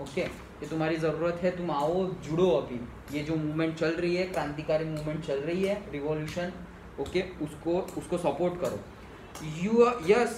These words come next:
all my village men will be ready। तो मतलब ये एक विलेज मैन को, अ, मतलब विलेज का ऐसे सरदार है, ऐसे समझो, सु-, अ, सरपंच है,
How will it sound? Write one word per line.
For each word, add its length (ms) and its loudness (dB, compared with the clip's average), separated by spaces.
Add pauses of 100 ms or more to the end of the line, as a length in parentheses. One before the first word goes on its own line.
(160)
all 260 8
my 300 6
village 380 6
men 340 2
will 180 0
be 100 4
ready। 240 4 (440)
तो 60 2
मतलब 400 0
ये 200 2
एक 200 6
विलेज 360 0
मैन 200 0
को, 280 -2 (1200)
अ, 680 2
मतलब 280 0
विलेज 320 -2
का 120 0
ऐसे 180 -2
सरदार 440 2
है, 100 -2
ऐसे 180 -6
समझो, 320 -6
सु-, 360 -8
अ, 140 -2
सरपंच 500 -2
है, 140 -4